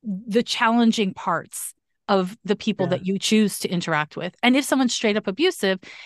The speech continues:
Speaker 1: then the choice is always there for you to say, "No, I do not consent to this form of interaction."
Speaker 2: Right.
Speaker 1: But I don't see that that's really the call you're making. So this
Speaker 2: Okay.
Speaker 1: is where going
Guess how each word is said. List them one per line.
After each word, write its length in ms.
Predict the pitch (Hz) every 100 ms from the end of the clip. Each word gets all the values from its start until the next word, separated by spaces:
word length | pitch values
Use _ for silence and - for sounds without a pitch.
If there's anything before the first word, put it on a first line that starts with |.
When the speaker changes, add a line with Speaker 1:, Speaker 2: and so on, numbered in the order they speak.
| -
Speaker 1:
then 100 | 240
the 80 | 220
choice 440 | - 415 - - _ _ _ -
is 200 | 220 -
always 300 | 233 277 262
there 180 | 254 311
for 140 | -
you 160 | 208 196
to 80 | 196
say, 280 | 240 226 - _ -
"No, 420 | 269 370 160 - -
I 60 |
do 140 | 190 247
not 180 | 285 277
consent 460 | 254 - 320 294
to 100 | -
this 160 | 214 240
form 320 | - 202 208
of 260 | 214 180 180
interaction." 600 | 190 196 262 - - - _ _ _ _ _ _
Speaker 2:
Right. 320 | 135 123 123 - _ -
Speaker 1:
But 140 | 254
I 100 | 262
don't 180 | 277 302
see 180 | - 285
that 160 | 254 247
that's 220 | 233 247
really 200 | 240 233
the 100 | 208
call 400 | - - 269 311
you're 140 | 233
making. 520 | 180 147 - - - - _ -
So 260 | - 240 -
this 260 | 214 277
Speaker 2:
Okay. 80 | 277
Speaker 1:
is 80 | 226
where 420 | 214 226 208 208 - - _ _ _ _ _ _ _ 220
going 500 | 220 247 262 254 240